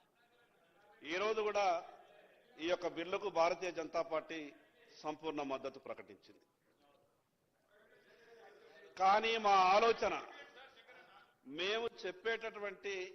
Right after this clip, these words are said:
మా ఆలోచనని, ఈ తెలంగాణ రాష్ట్రంలో బీసీలకు ఉన్నటువంటి అనుమానాల్ని ఈ ప్రభుత్వం ముందుగా నివృత్తి చేయాల్సినటువంటి అవసరం ఉన్నది. అధ్యక్ష,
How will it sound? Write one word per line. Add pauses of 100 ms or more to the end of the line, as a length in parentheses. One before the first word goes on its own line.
(840)
మా (220)
ఆలోచనని, (1200)
ఈ (160)
తెలంగాణ (140)
రాష్ట్రంలో (720)
బీసీలకు
ఉన్నటువంటి (140)
అనుమానాల్ని (1300)
ఈ (160)
ప్రభుత్వం
ముందుగా (580)
నివృత్తి (100)
చేయాల్సినటువంటి
అవసరం
ఉన్నది. (2250)
అధ్యక్ష,